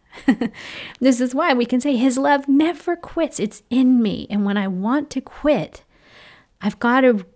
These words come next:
connect back to the fact that, no, there's, there's more. I might be at the end of myself, but there is more of God to be found. The energy never runs out. I cannot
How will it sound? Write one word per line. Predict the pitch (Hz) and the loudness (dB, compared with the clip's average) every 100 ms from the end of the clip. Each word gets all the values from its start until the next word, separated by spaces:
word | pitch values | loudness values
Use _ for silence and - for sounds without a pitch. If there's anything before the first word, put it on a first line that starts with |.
| _ - | _ -4
connect | 226 220 233 247 - | 2 2 2 0 -2
back | 220 233 | -4 -4
to | - | -6
the | 185 | -8
fact | 185 208 196 | -4 -6 -6
that, | 185 175 - - | -8 -10 -12 -2
no, | 247 | 0
there's, | 240 208 - | 0 -2 -6
there's | - 190 - | -10 -10 -4
more. | 214 240 160 156 _ _ _ _ _ _ _ _ | -2 0 -2 -8 _ _ _ _ _ _ _ _
I | - 226 | -2 2
might | 294 - | 2 2
be | 240 | 0
at | 220 | 2
the | 220 | 2
end | 214 | 2
of | 196 | 2
myself, | 180 170 - 196 202 | 0 -2 -2 -2 -4
but | 196 185 | -6 -4
there | 180 | -2
is | 175 | -2
more | 185 180 226 | -2 0 0
of | 202 | -2
God | 175 165 160 | -4 -6 -6
to | - | -8
be | 160 | -12
found. | - 160 147 - - _ _ _ _ - | -8 -10 -8 -12 -18 _ _ _ _ -8
The | 175 185 | -2 2
energy | 226 220 226 | 4 2 2
never | 196 190 185 185 190 | 2 2 2 0 -2
runs | 175 170 175 | -2 -2 -2
out. | 170 160 | -4 -4
I | 180 | -8
cannot | - - 196 233 254 226 208 - | -8 -4 -2 2 2 2 -2 -6